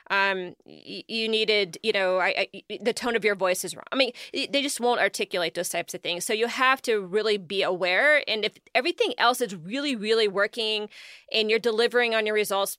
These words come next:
double check to make sure that that is true. First of all, make sure that you are still, like, delivering on expectations. It is probably something that's inherently in your appearance,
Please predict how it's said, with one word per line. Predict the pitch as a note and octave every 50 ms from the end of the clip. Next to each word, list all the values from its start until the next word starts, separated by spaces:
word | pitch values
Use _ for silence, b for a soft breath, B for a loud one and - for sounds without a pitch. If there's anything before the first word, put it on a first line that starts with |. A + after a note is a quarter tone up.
| _ _
double | A3+ A3+ D#4 F4+
check | - - - G4+ G4+ -
to | - E4+
make | D#4+ C#4+ -
sure | - - D4+ C4+ B3 A#3+
that | A#3 - -
that | G#3 G#3+
is | A#3 B3 - -
true. | - - C4 C4 A#3 G#3 G#3 G3 - _ _ _
First | - G#3+ G#3 - A3
of | G3
all, | G3+ F#3+ F#3 G3
make | G3+ G3+ G#3 -
sure | - - B3 A#3+
that | A3+ A#3+
you | A#3+ B3 B3+
are | A#3+ C4 C4 C4 C4
still, | - - - A#3+ A3 A3 G#3 E3+ - -
like, | G#3 G3+ G3+ G3
delivering | A3 G#3+ G#3+ G#3+ G#3 G3+
on | G3+
expectations. | G3 F#3+ - - G3+ - B3+ A#3 A#3+ - F#3+ G3 B B B B B B
It | - - D4
is | D4 -
probably | - - - C#4 D4+ E4 E4+ G4+ F4+ E4
something | - - B3 A#3+ - A3+ A#3 G#3+
that's | G3+ -
inherently | - G3 G3+ F#3 F#3+ A3 A3+ A#3+ A#3+ C4 C4 B3
in | - - G#3+ A3 G#3+
your | G#3+ G#3+ G#3
appearance, | G3 - - G3+ F#3 F#3 F#3 F#3 F#3 F#3 -